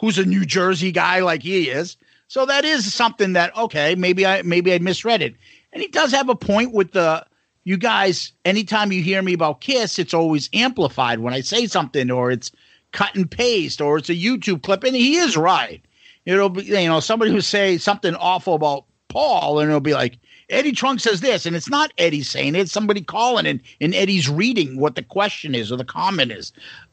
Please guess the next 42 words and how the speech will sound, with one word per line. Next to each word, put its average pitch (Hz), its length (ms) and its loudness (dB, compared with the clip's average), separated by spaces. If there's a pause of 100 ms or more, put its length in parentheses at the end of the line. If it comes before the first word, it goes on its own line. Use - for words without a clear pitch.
(100)
Um, 139 540 0
so 220 400 0
I 214 120 2
think 277 280 -2
we 302 140 2
were 269 140 4
fair 294 360 0
to 175 140 2
him. 123 120 -4
I 131 100 2
think 202 280 0
we 226 140 2
didn't, 208 400 -2 (300)
you - 60 -10
know, 147 180 2
I 208 200 2
wouldn't 269 280 0
be 220 140 2
able 196 120 0
to 175 60 0
just 156 280 -6
do 185 100 -4
the 156 120 -4
show 156 340 0
and 135 120 -2
act 143 300 0
like, 127 220 -4
"Oh 311 160 -2
yeah, 311 260 0
we've 233 260 0
loved 254 440 0
you 190 140 0
for - 160 -6
years. 196 760 0 (280)
Only 262 380 2
said 277 440 0 (140)
you, 190 220 2
we 180 160 2
love 226 320 2
your 196 160 2
opinion 277 440 0
about, 131 280 0